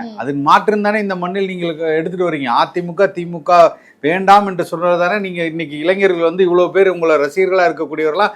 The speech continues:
Speaker 2: உங்களை நம்பி உங்கள் பின்னாடி வர்றதுக்கு காத்திருந்தது எதனாலன்னா, இவர்கள் திமுக, அதிமுக சரியில்லை, மாற்றுன்னு சொன்னனால தான் நீங்க அப்படி கொண்டு வர்றீங்க.
Speaker 1: ஆனா இப்ப திமுக கட்சியினரை போய் சந்திச்ச பிறகு, அதாவது ஸ்டாலின் அவர்களை வந்து சந்திச்ச பின்னாடி தான் வந்து விஜய் அவர்களை இந்த அளவுக்கு விமர்சனம் செய்யறாரு.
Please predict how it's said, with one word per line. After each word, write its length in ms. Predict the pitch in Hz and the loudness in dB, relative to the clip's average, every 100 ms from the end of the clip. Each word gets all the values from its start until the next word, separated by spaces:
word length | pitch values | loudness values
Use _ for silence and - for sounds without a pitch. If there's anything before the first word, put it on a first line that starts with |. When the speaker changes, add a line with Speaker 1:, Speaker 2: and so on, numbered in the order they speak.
| - _ - | -10 _ -4
Speaker 2:
உங்களை 320 | 175 208 214 | 4 8 8
நம்பி 280 | 202 196 208 | 8 0 4
உங்கள் 220 | 214 196 180 | 6 6 0
பின்னாடி 340 | 185 208 196 | -2 0 2
வர்றதுக்கு 420 | 180 180 180 - | 4 4 2 0
காத்திருந்தது 560 | - 170 175 180 170 160 | 0 0 2 -4 -4 -2
எதனாலன்னா, 540 | 156 196 190 165 185 214 | 0 2 2 0 0 -2
இவர்கள் 400 | 185 196 185 170 - - - | 4 6 6 0 -4 -20 -4
திமுக, 360 | 202 214 - 208 | 0 2 6 8
அதிமுக 520 | 196 196 190 175 190 | 6 4 -2 0 0
சரியில்லை, 560 | - 165 190 208 190 202 170 | 2 2 2 2 6 4 6
மாற்றுன்னு 500 | 175 185 196 196 180 | 4 4 2 -2 -4
சொன்னனால 380 | 185 180 180 | -6 -2 0
தான் 120 | 196 208 | 0 -2
நீங்க 220 | 190 175 | -4 -4
அப்படி 200 | 165 151 | -6 -6
கொண்டு 220 | 147 180 | -6 0
வர்றீங்க. 220 | 185 180 330 | 0 2 2
Speaker 1:
ஆனா 100 | 370 | 2
இப்ப 220 | 285 302 | 2 0
திமுக 540 | 339 370 392 381 370 339 | 0 0 0 2 4 4
கட்சியினரை 560 | 294 - 320 302 285 277 | 2 -2 -4 -2 -2 -2
போய் 220 | 277 285 | -4 -4
சந்திச்ச 260 | 247 262 285 | -8 -6 -6
பிறகு, 280 | 247 233 220 | -4 -2 0
அதாவது 320 | 226 254 320 | 2 2 0
ஸ்டாலின் 380 | 320 277 285 311 | 0 2 2 0
அவர்களை 400 | 285 269 269 254 | -4 -6 -6 -8
வந்து 180 | 240 269 | -8 -8
சந்திச்ச 400 | 240 254 285 262 | -8 -6 -6 -6
பின்னாடி 380 | 254 247 240 | -4 -4 -4
தான் 200 | 240 285 | -2 -2
வந்து 180 | 277 262 | -2 -6
விஜய் 240 | 247 254 269 | -6 -4 -4
அவர்களை 280 | 247 262 247 | -4 -6 -6
இந்த 240 | 233 254 | -4 -2
அளவுக்கு 380 | 247 285 262 233 | -2 -2 -6 -10
விமர்சனம் 420 | 233 240 247 214 | -12 -12 -14 -12
செய்யறாரு. 540 | 208 208 226 196 202 | -8 -2 0 0 -2